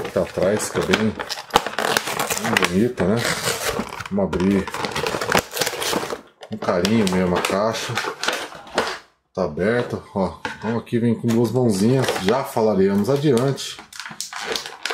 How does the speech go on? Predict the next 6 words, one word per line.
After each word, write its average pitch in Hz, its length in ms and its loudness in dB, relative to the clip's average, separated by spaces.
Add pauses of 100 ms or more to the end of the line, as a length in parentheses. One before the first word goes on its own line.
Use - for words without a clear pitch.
(2000)
Tirar 95 200 2
a 104 40 4
mãozinha 98 380 6
dentro 110 240 4
da 139 60 -2
caixa. 135 420 0